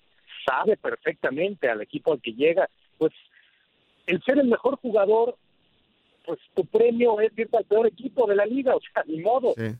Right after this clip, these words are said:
Speaker 1: Así es eso, ¿no? O, o lo vemos del otro lado. El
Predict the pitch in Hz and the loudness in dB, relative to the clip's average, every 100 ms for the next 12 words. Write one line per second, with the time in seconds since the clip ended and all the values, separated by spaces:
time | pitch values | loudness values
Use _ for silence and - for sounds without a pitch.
0 | _ 135 - 190 196 220 240 165 147 208 | _ -10 -6 -2 0 2 0 0 0 0
1 | - - - 147 160 160 147 147 147 196 | -2 -10 -2 0 2 4 2 2 0 0
2 | 196 165 185 - 185 208 214 170 _ _ | 0 0 0 2 2 2 0 -4 _ _
3 | _ _ - 147 147 | _ _ -6 -4 -4